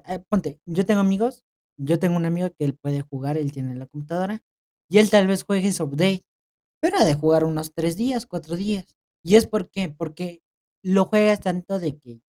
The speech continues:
ya sabes lo que metieron. Ya, y si lo quieres conseguir, pues, ponte,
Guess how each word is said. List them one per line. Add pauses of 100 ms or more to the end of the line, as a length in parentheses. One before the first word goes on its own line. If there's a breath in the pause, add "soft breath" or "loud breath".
(140)
ya
sabes
lo
que
metieron. (760)
Ya,
y
si
lo
quieres
conseguir,
pues,
ponte,